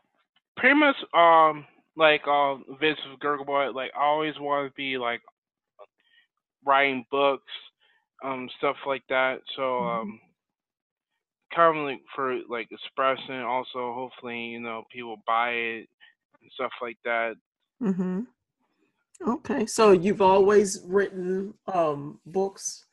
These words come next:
Speaker 2: Or have you been, always been a writer?
Speaker 1: Pretty much, uh, um,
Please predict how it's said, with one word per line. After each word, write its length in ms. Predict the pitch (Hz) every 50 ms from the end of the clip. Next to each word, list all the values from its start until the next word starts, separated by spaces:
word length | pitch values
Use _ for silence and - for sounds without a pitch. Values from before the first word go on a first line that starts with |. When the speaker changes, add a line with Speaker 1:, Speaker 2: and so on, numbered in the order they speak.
| _ _ _ _ _ _ _ _ _ _ _ _ _ _ _ _ - - _ _ _ _ _ _ _
Speaker 2:
Or 160 | 160 156 151
have 100 | 143 135
you 100 | 147 151
been, 220 | 135 151 165 160
always 500 | 156 147 151 160 160 160 170 170 160 147
been 160 | - 147 143 143
a 40 |
writer? 540 | 143 143 143 143 147 151 151 160 175 196 190 - _ _ _ _ _ _ _ _ _ _ _ _ _ _ _ _ _ _ _ _ _ _ _ _ _ _ _ _ _ _ _ _ _ _ _ _ _ _ _ _ _ -
Speaker 1:
Pretty 160 | - 269 262
much, 260 | 220 220 208 202 190
uh, 480 | - - 175 180 180 170 - - _ 190
um, 340 | 202 202 190 190 190 185